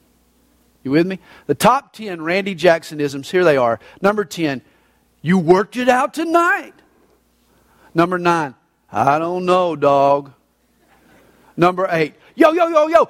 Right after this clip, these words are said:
that was the bomb." Number seven, "Dude, it wasn't good for me." Number six,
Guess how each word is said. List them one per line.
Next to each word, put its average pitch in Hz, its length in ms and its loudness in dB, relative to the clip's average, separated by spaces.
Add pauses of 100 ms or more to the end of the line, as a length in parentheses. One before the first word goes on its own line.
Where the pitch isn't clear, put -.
(200)
that 381 200 4
was 320 220 0
the 269 120 -2
bomb." 277 680 4 (1800)
Number 247 300 2
seven, 185 560 -2 (280)
"Dude, 175 500 0 (400)
it 127 80 -8
wasn't 165 400 0
good 175 220 4
for - 140 -14
me." 113 400 -12 (800)
Number 175 220 0
six, - 460 -2